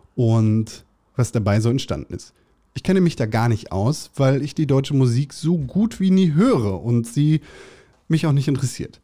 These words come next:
Aber fünf Minuten auf Google haben gereicht, um zu sehen, dass Naidoo zweitausendzwölf mit dem Hidden Track auf dem gemeinsamen Album mit Savage für einen Aufschrei gesorgt hat. Ähm, hier zitiert sie Xavier Naidoo. „Wo sind jetzt?“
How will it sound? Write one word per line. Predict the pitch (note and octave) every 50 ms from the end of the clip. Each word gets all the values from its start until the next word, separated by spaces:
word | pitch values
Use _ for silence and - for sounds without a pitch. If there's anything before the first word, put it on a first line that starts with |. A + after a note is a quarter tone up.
| _ _ _ _
Aber | - C3+ C#3 C3 B2 A2+
fünf | - F3 F3 F3 - E3
Minuten | D#3 D#3+ D#3+ E3 -
auf | C3 A2 A#2
Google | B2 C#3 E3 E3 D3+ C3+
haben | C3 C3 C3 A#2+
gereicht, | A2 F#2+ G#2 A#2 C#3 D#3 - -
um | C#3 A2+
zu | - A#2
sehen, | A2 A2+ B2+ C3 B2
dass | A#2 -
Naidoo | A2+ G2+ G2+ A2+ C3+ C#3+
zweitausendzwölf | C3+ - B2 A2 G2+ G#2+ G2 G2 F#2 - - C#3 C#3 C3 -
mit | - A#2+ -
dem | A2 F#2
Hidden | A#2+ D3 C#3+ C#3
Track | - - B2 B2+ -
auf | - - -
dem | A#2 G#2 G2
gemeinsamen | F#2+ F#2+ G#2+ A2+ A#2 A2 G#2+ G2 G2 -
Album | - B2+ C3 B2+ B2+ B2+ B2 A#2
mit | A2+ A2+
Savage | - - G2 F#2 A2 B2 C3+ C3+ - - - - - - - - _ _ _ _ _ _ _ _ _
für | _ - C3+ C3
einen | B2 B2 -
Aufschrei | - E3+ A3+ B3 F3 - - B2+ A2+ A2
gesorgt | G#2 G#2 G2+ G#2+ B2 B2 A#2+ - -
hat. | B2+ B2+ B2+ B2+ - - - _ _ _ _ _ _ _ _ _ _ _ _
Ähm, | - A#2 G#2+ G#2 A2 G#2+ G#2+ A2 A2+ G#2+ G2 - - - _ _ _ _ _ _ _ _ _ _ _ _ - - - _ _ _ _ _
hier | - A2 G2
zitiert | - A2+ G2+ - A2 G2+ F#2+
sie | - G#2
Xavier | F#2 - - A2 G#2 G2+ G2 G2 G2
Naidoo. | G2 G2 G2 G2 F#2+ F2+ F2+ A2 B2 D3 F3 G3 - - - _ _ _ _ _ _ _ _ _
„Wo | - G#2 A2 A#2+ C3
sind | C3 C3 C3 C3 B2 -
jetzt?“ | A2+ G#2 G#2+ A#2 C3 - - - - - - -